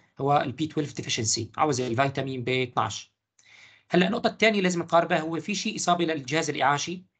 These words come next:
اللي هو الجملة الودية ونظرة الودية. والله الإلحاح البولي بيصير،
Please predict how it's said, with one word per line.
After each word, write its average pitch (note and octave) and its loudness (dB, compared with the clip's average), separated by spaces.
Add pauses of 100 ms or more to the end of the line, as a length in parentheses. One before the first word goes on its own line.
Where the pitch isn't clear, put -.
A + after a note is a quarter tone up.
(720)
اللي C3 -4
هو C#3 -2
الجملة C#3+ 0
الودية C3 2
ونظرة C3 -2
الودية. B2 -4 (180)
والله E3 4
الإلحاح F3+ 0
البولي C#3+ 2
بيصير، F#3 0